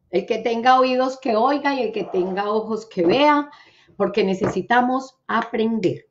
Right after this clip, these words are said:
Bueno, la percepción tiene que ver, a ver, vamos a, a, a retomar esto.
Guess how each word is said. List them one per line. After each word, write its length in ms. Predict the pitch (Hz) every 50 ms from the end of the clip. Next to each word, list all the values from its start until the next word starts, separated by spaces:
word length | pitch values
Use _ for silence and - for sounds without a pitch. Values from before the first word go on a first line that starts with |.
| _ _
Bueno, 340 | 170 196 185 147 - - - _ _ _ _ - - - -
la 240 | 226 254 269 269
percepción 760 | 269 285 269 277 - 285 262 - - - 320 320 330 330 320
tiene 360 | - 311 294 254 247 277 277
que 180 | - - 302 294
ver, 420 | 277 277 254 220 220 220 - - _ _ _ _
a 100 | - 254
ver, 220 | 254 202 - - - - _ _ _ _ _ _ _ _ _ _ _ _
vamos 300 | - 202 233 262 302 294
a, 160 | 320 302 262 -
a, 240 | - - 202 208 196
a 140 | - 202 208
retomar 500 | 208 214 208 208 - 226 220 220 214 190
esto. 420 | 185 160 139 139 - - 170 180